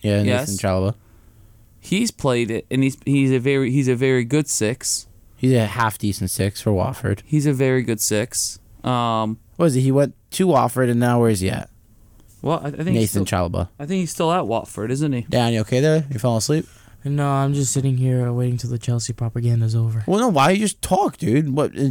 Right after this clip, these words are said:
Speaker 1: Get involved.
Speaker 3: Okay. Uh, all three keepers gone. Half of the
Speaker 1: <laughs> Gone,
Speaker 3: defense
Speaker 1: gone.
Speaker 3: gone. Midfielders.
Speaker 1: Uh, we're, we're going.
Speaker 3: Ni-, Saul gone. Let's see.
Speaker 2: Well, Dejan, since you wear every jersey,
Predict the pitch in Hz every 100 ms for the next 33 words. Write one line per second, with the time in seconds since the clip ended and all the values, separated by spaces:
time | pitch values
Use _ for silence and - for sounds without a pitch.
0 | 113 151 196 180 214 135 127 127 127 123
1 | 123 120 139 143 156 143 151 143 127 127
2 | 127 127 117 - - - - - 113 143
3 | 151 131 143 156 127 139 131 131 127 127
4 | - 135 143 147 139 139 127 - - 160
5 | 151 143 170 185 165 165 - - - -
6 | 170 180 180 156 160 156 156 135 143 135
7 | - 127 175 160 160 196 143 139 196 202
8 | 190 214 226 208 147 156 165 147 143 147
9 | 139 135 123